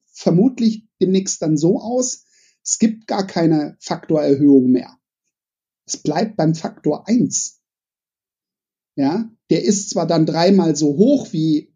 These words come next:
vorher, ja, aber ich kann, wenn ich vorher drei Komma fünf genommen habe, kann ich eben nur noch drei erreichen, nicht mehr drei Komma fünf.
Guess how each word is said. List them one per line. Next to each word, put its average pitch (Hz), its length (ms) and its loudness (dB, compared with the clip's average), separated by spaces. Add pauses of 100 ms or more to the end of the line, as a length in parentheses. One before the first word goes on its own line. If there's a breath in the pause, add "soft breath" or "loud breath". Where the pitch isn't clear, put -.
vorher, 151 520 -4 (420)
ja, 185 220 2 (580 soft breath)
aber 185 280 0
ich - 140 -4
kann, 202 280 2
wenn 190 120 0
ich 170 120 -2
vorher 190 340 -2
drei 175 220 -6
Komma 170 260 -4
fünf - 340 -2
genommen 151 420 -4
habe, 190 380 -2 (200)
kann 196 220 -4
ich 196 160 -6
eben 190 240 2
nur 190 120 2
noch 220 160 0
drei 196 480 -2 (480)
erreichen, 139 560 -2
nicht 185 200 0
mehr 208 100 0
drei 202 240 -6
Komma 202 240 0
fünf. 196 480 2